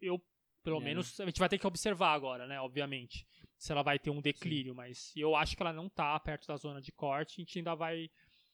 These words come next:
Speaker 1: aguentar pelo menos um, dois <laughs> anos ainda de The Walking Dead, com certeza.
Speaker 2: <laughs> É, sim.
Speaker 1: Mas é isso.
Speaker 2: Ou Fear, e, e temos o Fear the Walking Dead também, né, que eu honestamente só parei, parei na segunda temporada lá, mas achei meio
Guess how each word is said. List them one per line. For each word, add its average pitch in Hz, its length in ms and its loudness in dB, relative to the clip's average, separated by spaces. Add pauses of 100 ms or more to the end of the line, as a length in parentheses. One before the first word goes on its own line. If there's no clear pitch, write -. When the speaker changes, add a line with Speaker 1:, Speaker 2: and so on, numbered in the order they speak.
(140)
Speaker 1:
aguentar 151 560 4
pelo 151 180 4
menos 151 280 -2
um, 165 100 -4
dois 156 300 6
<laughs> 147 240 2
anos 143 80 -2
ainda 151 280 0
de 143 80 -6
The 156 100 2
Walking 143 340 2
Dead, 139 240 -4
com 147 140 -8
certeza. 147 640 -8
Speaker 2:
<laughs> 151 680 0 (560)
É, 127 200 -8
sim. 127 400 -14
Speaker 1:
Mas 147 180 0
é 226 120 4
isso. 190 220 0
Speaker 2:
Ou 175 180 10
Fear, 190 280 2
e, 175 480 4
e 165 40 2
temos 208 300 6
o 233 60 4
Fear 247 180 0
the 240 80 4
Walking 240 340 0
Dead 180 220 4
também, 143 320 -2
né, 147 120 -6
que - 120 -8
eu 156 60 0
honestamente 156 520 -2
só 180 140 0
parei, 160 320 -2
parei 147 240 -2
na 151 100 0
segunda 151 320 -2
temporada 151 580 0
lá, 123 140 -6
mas 127 140 -8
achei 131 200 -8
meio 135 360 -6